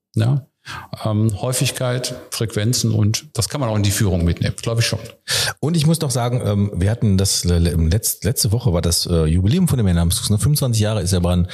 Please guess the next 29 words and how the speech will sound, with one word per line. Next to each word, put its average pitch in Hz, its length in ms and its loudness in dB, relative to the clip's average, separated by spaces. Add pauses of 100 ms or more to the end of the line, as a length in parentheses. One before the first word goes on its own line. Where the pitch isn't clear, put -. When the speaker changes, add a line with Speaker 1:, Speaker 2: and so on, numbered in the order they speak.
(160)
Speaker 2:
Herzlichen 104 280 0
Glückwunsch 131 200 2
schon 120 120 2
mal 104 100 0
von 95 140 -2
uns 156 260 0
hier, 180 180 2
ne? 156 260 0
Ähm, 110 220 0
ich 101 140 -2
durfte, 110 720 0
äh, 90 40 2
hab 95 120 0
das - 100 -2
Vergnügen 110 220 2
gehabt, 110 120 0
dass 95 80 0
ich - 60 -4
da 107 160 -2
sein 131 140 0
durfte 131 220 -2
und 98 200 0
da 107 120 0
war 131 140 0
der 120 140 0
Herr 113 100 0
Doktor 110 220 -2
Beutelmann 101 320 0
auch 123 400 -2